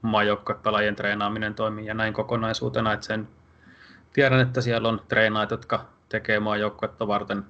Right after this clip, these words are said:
tarkoituksella pelaajia, joskus ehkä oman joukkueen osittain uhraamallakin. Se oli ihan selvää. Ehkä sit kuitenkin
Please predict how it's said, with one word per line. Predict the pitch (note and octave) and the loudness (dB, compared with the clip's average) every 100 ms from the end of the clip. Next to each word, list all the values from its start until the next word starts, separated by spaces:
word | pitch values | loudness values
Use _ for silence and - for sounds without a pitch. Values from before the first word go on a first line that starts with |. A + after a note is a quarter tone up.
| - | 0
tarkoituksella | G#2 A#2+ G#2+ - A2+ G2+ | 0 0 -6 -4 -4 -4
pelaajia, | G#2+ G#2+ G#2 G#2 G#2 - - - | -2 -2 -2 0 -2 -2 -16 -14
joskus | G#2+ G2+ - A2 G#2+ | -4 -4 -4 -4 -2
ehkä | G#2+ A2 | 0 2
oman | A2 A2 G#2+ | 4 2 2
joukkueen | A2 - A2 G#2+ - _ _ - | 0 0 -2 -2 -4 _ _ -4
osittain | A#2 A2+ - A#2+ A2 | -2 -2 0 0 0
uhraamallakin. | G#2+ G#2+ G#2 A2 A2 G#2+ A2 - - _ _ _ - - - - _ _ | -2 0 0 0 -2 -2 -6 -10 -20 _ _ _ -20 -20 -20 -20 _ _
Se | - A2 | 0 2
oli | G#2 G#2 | 4 2
ihan | G#2 G#2 | 2 0
selvää. | G2 G#2 G2+ G2 G#2 G2 | 2 0 2 2 4 2
Ehkä | G2+ A2+ | 2 -2
sit | A#2+ B2 | -2 -6
kuitenkin | - B2 A#2 A2 A2+ - | -2 0 0 0 -2 -2